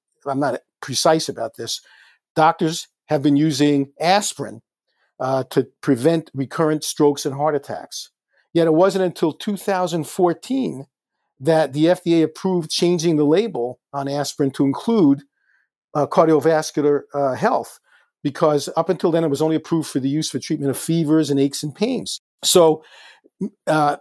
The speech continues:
this is, a, th-, of course, this is a drug that m-, much of the public is very familiar with. So, but that's an excellent example. So, f-, this is the way medical knowledge is actually advanced.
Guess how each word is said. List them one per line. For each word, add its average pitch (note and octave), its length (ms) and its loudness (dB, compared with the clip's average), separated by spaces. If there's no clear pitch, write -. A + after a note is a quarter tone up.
this - 200 0
is, F#3+ 60 4
a, F3 180 2
th-, F3+ 180 -6
of D#3 140 -4
course, F3 180 2
this G3+ 200 -2
is E3 120 0
a - 20 -10
drug D#3+ 280 2
that C#3 200 -2
m-, E3+ 200 -16
much E3 340 -2
of C#3+ 40 -8
the C#3+ 80 -2
public C#3+ 300 -2
is C3 100 -10
very C#3 160 0
familiar E3+ 320 -2
with. G#2+ 140 -6
So, C#3+ 200 -2
but D#3 160 -4
that's G#3 200 2
an F3+ 60 0
excellent F#3 340 0
example. D3+ 520 -4
So, - 200 2
f-, - 140 -2
this E3+ 280 -4
is B3+ 120 2
the G#3+ 100 6
way F3 200 4
medical D#3 560 0
knowledge C3+ 720 -2
is C3+ 160 -4
actually C#3+ 800 2
advanced. D#3 640 -2